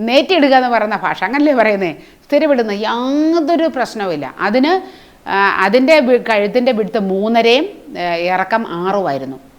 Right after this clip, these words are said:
മൂന്നരയും ആറുമാ, ഒരു പ്രോബ്ലവും ഇല്ല, ഒരു പ്രശ്നമില്ല. അപ്പം മൂന്നാമത്തെ, ഏ, ഞാൻ പറയുന്നത് എന്താണ്, ഇവിടെ ഒരുവിധം ഷേപ്പിലാണ് ചുരിദാർ കിടക്കുന്നതെങ്കിൽ ഇത് മുകളിലേക്ക് പൊങ്ങിപ്പോവത്തില്ല. അതേസമയം ദേ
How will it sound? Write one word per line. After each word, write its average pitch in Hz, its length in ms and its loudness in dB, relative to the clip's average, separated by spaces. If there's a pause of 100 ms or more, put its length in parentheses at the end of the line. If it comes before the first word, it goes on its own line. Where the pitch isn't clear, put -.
(240)
മൂന്നരയും 214 540 -4 (200)
ആറുമാ, 165 300 -4 (640)
ഒരു 233 120 -6 (120)
പ്രോബ്ലവും 170 420 -6
ഇല്ല, 127 80 -14 (220)
ഒരു 233 160 -2
പ്രശ്നമില്ല. 156 400 -10
അപ്പം 247 160 -8 (240)
മൂന്നാമത്തെ, 262 580 -2 (480)
ഏ, - 20 -10 (540)
ഞാൻ 170 120 -6 (100)
പറയുന്നത് 170 300 -8
എന്താണ്, 175 240 -4 (520)
ഇവിടെ 185 280 -6 (160)
ഒരുവിധം 190 400 -6 (180)
ഷേപ്പിലാണ് 240 840 -2 (120)
ചുരിദാർ 175 380 -6 (100)
കിടക്കുന്നതെങ്കിൽ 151 680 -10 (440)
ഇത് 185 120 -2 (140)
മുകളിലേക്ക് 180 720 -8 (140)
പൊങ്ങിപ്പോവത്തില്ല. 143 1160 -8 (640)
അതേസമയം 247 440 2 (180)
ദേ 220 60 -2